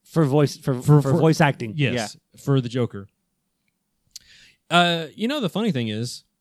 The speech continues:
Speaker 2: he wasn't even the first person, the first
Speaker 1: He
Speaker 2: pick
Speaker 1: wasn't, no.
Speaker 2: for the animated series. Uh,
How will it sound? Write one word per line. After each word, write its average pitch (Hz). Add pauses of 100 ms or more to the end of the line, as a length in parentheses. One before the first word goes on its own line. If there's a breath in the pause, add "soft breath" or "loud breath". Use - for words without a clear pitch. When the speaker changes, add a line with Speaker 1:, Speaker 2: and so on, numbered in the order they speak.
Speaker 2:
he 135
wasn't 190
even 160
the 135
first 147
person, 135 (460)
the 135
first - (100)
Speaker 1:
He 156
Speaker 2:
pick 175
Speaker 1:
wasn't, 104
no. -
Speaker 2:
for 156
the 139
animated 139
series. 107
Uh, 131